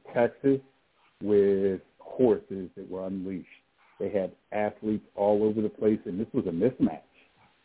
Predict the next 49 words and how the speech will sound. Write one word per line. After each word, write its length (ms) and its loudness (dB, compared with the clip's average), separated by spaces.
But 180 2
I 100 4
thought 240 2
that 140 2
was 180 -2
the 60 -8
best 280 0
that 160 -6
Texas 340 -2
has 160 -4
probably 320 0
played 320 0
all 220 4
year. 320 2
Um, 500 -6
so, 80 2
no, 260 4
I 160 -2
didn't 360 0
see 80 -2
that 200 -4
one 220 -10
coming. 320 -8
Uh, 320 -8
but 100 -6
it 160 0
is 80 0
good 140 -6
to 140 -10
see 180 -6
Texas 340 -8
finally 260 -8
playing 340 -10
well, 380 -4
especially 320 -10
this 160 -10
time 200 -8
of 60 -10
the 60 -8
year. 260 -8
So 240 -12
hopefully 260 -4
they 140 -4
can 140 -16
continue 480 -10
to 60 -6
ride 240 -8
that 200 -12
one. 140 -20